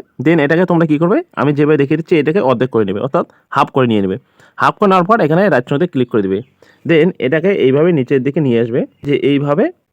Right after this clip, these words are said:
এই দাগ বরাবর এটাকে এইভাবে নিয়ে আসবে। Then এইভাবে রাখার পর এটাকে মিডল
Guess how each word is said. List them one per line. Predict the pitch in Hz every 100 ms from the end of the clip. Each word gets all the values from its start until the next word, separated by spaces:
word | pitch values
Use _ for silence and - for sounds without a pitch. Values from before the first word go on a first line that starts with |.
| _ -
এই | 143 127
দাগ | 139 131
বরাবর | 147 196 190
এটাকে | 143 165
এইভাবে | 131 151 156
নিয়ে | 107 85
আসবে। | 98 131 _ _ _ _ -
Then | 135 - _ 147
এইভাবে | 180 202 214
রাখার | 160 202 196
পর | 214 143
এটাকে | 160 180 151
মিডল | 156